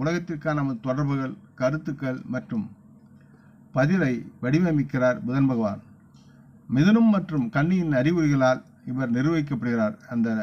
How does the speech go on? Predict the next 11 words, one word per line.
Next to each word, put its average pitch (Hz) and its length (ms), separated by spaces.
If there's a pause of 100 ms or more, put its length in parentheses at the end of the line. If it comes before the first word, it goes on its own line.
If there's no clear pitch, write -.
(260)
ராசிகளுக்கு 151 580
இவர் 113 240 (880)
அதிபதியாகவும் 151 680
இருக்கிறார் 107 360 (280)
மற்றும் 127 300
நட்சத்திரங்களை 160 600
மேற்பார்வையிடுகிறார். 127 880 (640)
இது 120 180
நமது 120 220 (100)
கூட்டு 185 260 (120)
நனவில் 135 360